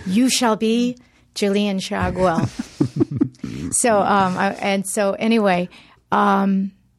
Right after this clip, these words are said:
Speaker 1: we were looking for a pseudonym. So I was doing,
Speaker 2: Okay.
Speaker 1: I was doing Ming T.
Speaker 2: Yeah.
Speaker 1: I was living life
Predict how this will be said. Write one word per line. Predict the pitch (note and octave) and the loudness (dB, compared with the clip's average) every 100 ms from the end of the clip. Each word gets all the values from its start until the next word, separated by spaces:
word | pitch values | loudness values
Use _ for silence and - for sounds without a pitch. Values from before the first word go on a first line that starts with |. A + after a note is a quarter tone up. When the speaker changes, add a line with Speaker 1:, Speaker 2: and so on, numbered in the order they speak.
| _ _ | _ _
Speaker 1:
we | A3 | 0
were | G3 | 2
looking | G#3 G#3 G3 | 2 2 -2
for | F#3 G3 | -2 -2
a | |
pseudonym. | - G3+ F#3+ E3 | -2 0 0 0
So | - A#3 | 0 2
I | |
was | A3 G#3+ | 2 2
doing, | C4 D4 D4+ C#4 | 2 4 4 2
Speaker 2:
Okay. | A#3+ | 2
Speaker 1:
I | G#3+ A3 | 2 2
was | A3+ | 0
doing | - C4 C#4+ C#4 | 2 2 4 4
Ming | B3+ B3+ | 4 2
T. | - G3+ F3 E3+ G3+ | 0 -2 -2 -2 -4
Speaker 2:
Yeah. | E3 - _ _ _ _ _ - | -6 -10 _ _ _ _ _ -4
Speaker 1:
I | G3 | 0
was | F#3 F3+ E3 - _ _ _ - F#3 - _ _ _ _ - - | 2 0 -4 -8 _ _ _ -16 -16 -16 _ _ _ _ -18 -4
living | G#3 G#3+ B3+ | 0 2 2
life | A3 G#3 A#3 - | 2 0 -2 -6